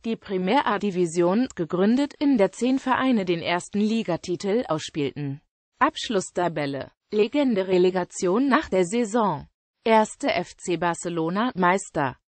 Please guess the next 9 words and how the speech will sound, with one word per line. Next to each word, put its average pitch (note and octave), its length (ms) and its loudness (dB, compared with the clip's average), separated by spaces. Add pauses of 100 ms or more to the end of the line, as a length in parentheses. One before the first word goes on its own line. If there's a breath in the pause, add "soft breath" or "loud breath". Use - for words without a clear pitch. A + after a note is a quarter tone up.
(260)
Absteiger A3+ 720 0
in F#3 100 -6
die G3+ 100 0
Segunda F3 500 -2
Division. E3 580 -4
Absteiger E3 580 -2
gab F3+ 280 0
es - 200 -6
keine. F#3 520 -4